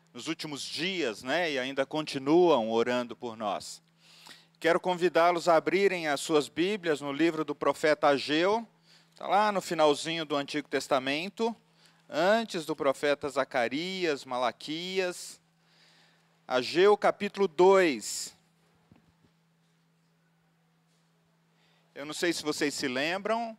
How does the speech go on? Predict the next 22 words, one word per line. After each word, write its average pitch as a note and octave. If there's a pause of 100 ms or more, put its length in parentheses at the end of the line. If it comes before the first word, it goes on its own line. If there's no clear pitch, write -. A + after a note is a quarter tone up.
há B2+
quinze F3+
dias D3+
atrás D#3
eu, D3+ (680)
eu A#2+
preguei, D3 (720)
é, B2+
no C3+
primeiro E3
capítulo F3
de D#3
Ageu. B2 (920)
E B2+
eu C#3
gostaria E3
de F3
fechar, F3
então, E3
a C3+
nossa C#3 (580)
palavra, D3